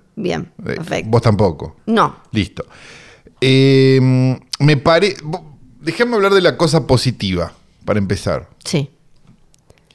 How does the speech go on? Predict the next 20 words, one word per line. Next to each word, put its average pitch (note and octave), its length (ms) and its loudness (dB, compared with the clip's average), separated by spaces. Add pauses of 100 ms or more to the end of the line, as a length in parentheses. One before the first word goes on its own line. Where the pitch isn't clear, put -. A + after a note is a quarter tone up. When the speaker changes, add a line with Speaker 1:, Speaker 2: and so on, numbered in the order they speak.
(360)
Speaker 2:
Me C#3+ 140 0
parece E3+ 380 2
muy E3 200 0
saludable D#3+ 800 4
que B2 60 0
en A2+ 80 2
una B2 200 2
época F#2 400 -2
donde F2 240 -4
el F2 60 -6
giallo B2 220 0
está A2+ 160 -6
siendo A#2 340 -4
copiado G#2 640 -2 (840)
hasta E2+ 360 -6
para F#2 220 -6
una A#2 220 -2
publicidad A2 580 -2
de A#2 80 4
yogures, B2 760 0